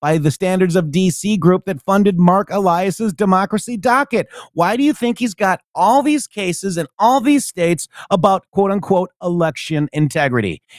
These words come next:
He is funded by foreign billionaires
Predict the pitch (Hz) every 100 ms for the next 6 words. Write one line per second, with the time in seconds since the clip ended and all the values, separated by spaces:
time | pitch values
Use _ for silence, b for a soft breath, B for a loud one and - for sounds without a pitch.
0 | B 156 151 - - 175 180 156 _ -
1 | 151 131 - 190 175 160 151 - _ 110
2 | 175 156 143 123 113 87 80